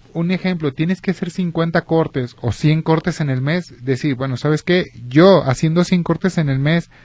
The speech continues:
saco todos mis gastos al mes, incluyendo mi sueldo y el salario de algún trabajador", ok. Entonces, ¿cuál es tu ganancia?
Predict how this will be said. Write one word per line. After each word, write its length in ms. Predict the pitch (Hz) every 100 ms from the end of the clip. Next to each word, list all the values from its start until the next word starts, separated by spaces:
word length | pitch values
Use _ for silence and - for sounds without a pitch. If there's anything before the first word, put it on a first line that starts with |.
| - - _
saco 400 | - 156 139 160
todos 300 | 147 147 151
mis 240 | 147 131
gastos 520 | 139 190 - 170 143 -
al 180 | 123 127
mes, 300 | 160 180 -
incluyendo 580 | 156 147 151 147 147 175
mi 140 | 180
sueldo 360 | 156 165 156 180
y 100 | 170
el 140 | 143 135
salario 380 | 131 131 147 160
de 40 |
algún 240 | 131 127 127
trabajador", 540 | 139 131 - 104 104
ok. 200 | 110 113 101 - - - - _ -
Entonces, 680 | 151 156 208 233 214 185 - - - - - - _ -
¿cuál 320 | 185 214 233
es 220 | 240 -
tu 200 | - 226
ganancia? 560 | 202 190 226 220 185